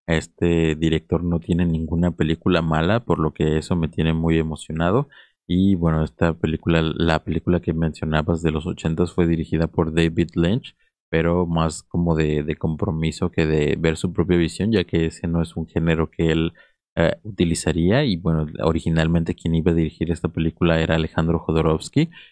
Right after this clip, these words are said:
este director argentino, eh, que iba a tener como una versatilidad, iba a tener, eh, música de Pink Floyd, iba a tener a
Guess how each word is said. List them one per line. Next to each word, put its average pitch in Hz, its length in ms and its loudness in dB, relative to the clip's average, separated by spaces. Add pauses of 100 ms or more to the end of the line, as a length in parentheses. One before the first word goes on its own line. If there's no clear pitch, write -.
(120)
este 85 400 -2
director 85 640 0
argentino, 82 920 0 (400)
eh, 78 380 0
que 80 440 2
iba 85 240 0
a 87 60 -2
tener 82 340 0
como 85 300 0
una 85 260 2
versatilidad, 82 920 0
iba 87 160 2
a 82 60 -4
tener, 80 380 -4 (400)
eh, 76 280 2
música 82 600 -2
de 78 140 0
Pink 85 300 -4
Floyd, 92 500 0
iba 85 420 0
a 80 180 -2
tener 80 360 0
a 80 340 0